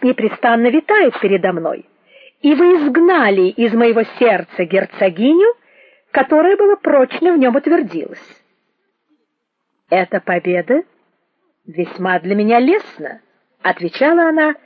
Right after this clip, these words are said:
снимая вуаль. «Но радость моя не лишена горечи. Молодые кавалеры не знают постоянства,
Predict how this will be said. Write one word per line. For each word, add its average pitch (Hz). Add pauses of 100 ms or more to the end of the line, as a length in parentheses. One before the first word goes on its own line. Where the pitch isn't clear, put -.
(240)
снимая 190
вуаль. 175 (1400)
«Но 247
радость 392
моя 156 (640)
не 254
лишена 311
горечи. 294 (1300)
Молодые 320
кавалеры 311 (180)
не 247
знают 285
постоянства, 277